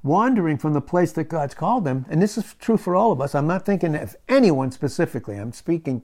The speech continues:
principles. It's those lust patterns that we just don't want to have dealt with anymore.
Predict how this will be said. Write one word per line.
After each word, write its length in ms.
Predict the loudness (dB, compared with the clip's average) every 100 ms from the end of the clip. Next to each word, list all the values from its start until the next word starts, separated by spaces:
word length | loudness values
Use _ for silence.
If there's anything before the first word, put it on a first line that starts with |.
| -6
principles. 680 | -4 -4 -6 -12 -18 -20 _ _ -20 -20 -18 -18 -20 -20 -20 -20 -18 -18 -20 -20 2 8
It's 180 | 10
those 260 | 12 10 8
lust 300 | 6 6 8
patterns 580 | 10 10 6 -6 -16 -20 -20 -20 _ _ -20 -20 -10 -4
that 160 | 2
we 180 | 6 6
just 280 | 6 0 2
don't 260 | 2 2
want 240 | 0 0 0
to 80 | 0
have 260 | 0 0
dealt 280 | 0 0 0
with 180 | -4 -6
anymore. 560 | -6 -8 -8 -10 -12